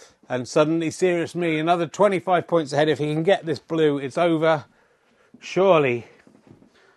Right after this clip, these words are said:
He hasn't got it.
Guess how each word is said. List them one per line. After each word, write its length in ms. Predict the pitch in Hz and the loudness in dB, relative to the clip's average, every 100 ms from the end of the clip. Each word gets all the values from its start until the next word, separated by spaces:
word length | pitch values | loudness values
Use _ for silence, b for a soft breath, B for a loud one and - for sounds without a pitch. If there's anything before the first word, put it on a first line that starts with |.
| b _ _ b b b b b _ _ _ _ _ _ _ _ - - - - _ _ _ _ - - - | b _ _ b b b b b _ _ _ _ _ _ _ _ 0 0 -2 -12 _ _ _ _ -20 -20 -10
He 120 | 123 | -4
hasn't 260 | 139 175 185 | -2 0 0
got 140 | 185 | 0
it. 400 | 156 - - - | 0 -4 -18 -20